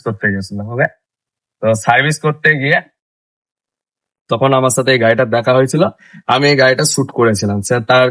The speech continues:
ভিডিও তোমরা কিভাবে মালিকটার সাথে পরিচয় হয়েছিল কি কিছু, সবকিছু এই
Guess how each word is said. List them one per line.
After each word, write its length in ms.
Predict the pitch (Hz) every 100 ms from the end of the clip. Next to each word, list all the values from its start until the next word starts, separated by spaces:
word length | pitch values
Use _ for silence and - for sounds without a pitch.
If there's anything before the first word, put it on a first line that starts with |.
| 104
ভিডিও 240 | 123 131 139 135
তোমরা 220 | 135 143 170 _ _ _ -
কিভাবে 320 | 139 135 143 135
মালিকটার 340 | 127 123 139 139
সাথে 140 | 135 131
পরিচয় 340 | 127 127 131 135
হয়েছিল 340 | 131 131 - 131 131
কি 100 | 127 123 127
কিছু, 280 | 117 131 131 120 _ _ _ -
সবকিছু 420 | 156 147 147 139
এই 80 | 135